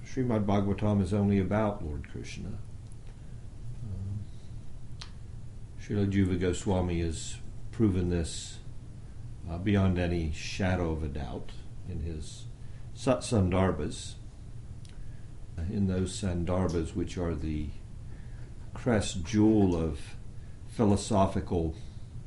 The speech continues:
explanations into the nature of spiritual understanding. We find that Srimad Bhagavatam is used as his proof of all spiritual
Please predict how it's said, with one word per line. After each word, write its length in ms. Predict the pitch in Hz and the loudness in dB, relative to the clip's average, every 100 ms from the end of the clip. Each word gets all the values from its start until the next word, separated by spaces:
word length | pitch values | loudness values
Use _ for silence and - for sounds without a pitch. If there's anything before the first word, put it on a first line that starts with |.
| - - - - | -10 -10 -8 0
explanations 1120 | 123 - - 101 92 101 127 123 104 92 - | 2 2 0 2 4 6 6 4 2 -2 -2
into 360 | 110 113 110 110 | -2 0 0 0
the 140 | 92 | 2
nature 480 | 95 98 98 - 92 | 2 2 0 -2 -2
of 200 | 87 80 - - - - - | -2 -2 -8 -10 -10 -10 -6
spiritual 720 | - 113 101 - - 82 82 - - - - - - - 104 | 2 4 4 2 -2 -2 -2 -6 -10 -10 -10 -8 -8 -6 0
understanding. 960 | 101 - - - 113 135 104 69 - - - - - - - - - - - - - - - | 2 2 -2 -2 0 2 2 0 -6 -10 -10 -10 -10 -10 -10 -10 -10 -8 -8 -8 -8 -8 -4
We 120 | 104 | -2
find 440 | 98 107 95 92 87 | -2 2 4 4 4
that 320 | 87 87 - - - - - - - - - - - - | 0 0 -4 -8 -10 -8 -8 -8 -8 -8 -8 -8 -10 -8
Srimad 460 | - 120 104 101 | 4 6 8 8
Bhagavatam 680 | 90 95 92 90 101 92 92 | 6 4 4 0 2 4 4
is 200 | 90 82 | 2 0
used 720 | 104 110 117 107 98 - - - - - - - - - - - - | 4 8 8 8 6 2 -6 -10 -10 -10 -10 -10 -10 -12 -10 -10 -4
as 300 | 98 95 - | 2 2 2
his 320 | 107 101 85 | 6 6 4
proof 720 | - - 143 135 90 - - | -2 2 8 10 10 4 -6
of 200 | 80 82 | -4 -2
all 260 | 85 85 80 | 0 0 -2
spiritual 840 | - - 90 87 82 - 82 78 | -4 -6 0 0 0 -2 -4 -4